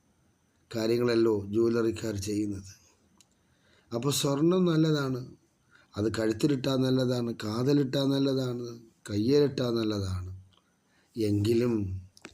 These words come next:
അതല്ലല്ലോ നമ്മുടെ അനുഗ്രഹമെന്ന് പറയുന്നത്. അനുഗ്രഹം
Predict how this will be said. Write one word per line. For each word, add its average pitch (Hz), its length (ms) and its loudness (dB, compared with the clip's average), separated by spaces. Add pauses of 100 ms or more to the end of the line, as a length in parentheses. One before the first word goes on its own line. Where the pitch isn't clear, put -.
(380)
അതല്ലല്ലോ 131 640 4 (540)
നമ്മുടെ 113 360 2 (240)
അനുഗ്രഹമെന്ന് 131 600 4
പറയുന്നത്. 107 520 -4 (880)
അനുഗ്രഹം 107 460 2